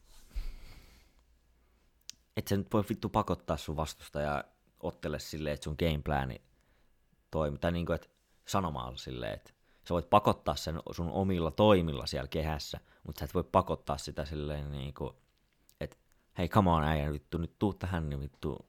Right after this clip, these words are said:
swang and bang. Vaikka Kloosehan nyt ei oo niinku ihan swang and bang tyyppinen, mut kuitenkin niinku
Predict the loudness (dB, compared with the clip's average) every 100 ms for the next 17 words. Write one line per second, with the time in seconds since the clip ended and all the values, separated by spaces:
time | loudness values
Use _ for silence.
0 | _ -14 -2 0 0 0 0 0 -2 -6
1 | -16 -20 -20 -20 _ _ _ _ _ _
2 | _ _ -20 -8 -4 -4 -4 -4 -4 -6
3 | -14 -8 0 2 2 -2 -6 -4 -4 -4
4 | -4 -8 -12 -10 -10 -12 -14 -12 -10 -10
5 | -8 -8 -8 -12 -18 _ -10 -10 -10 -10
6 | -10 -8 -10 -12 -18 -16 -8 -6 -6 -8
7 | -10 -10 -10 -12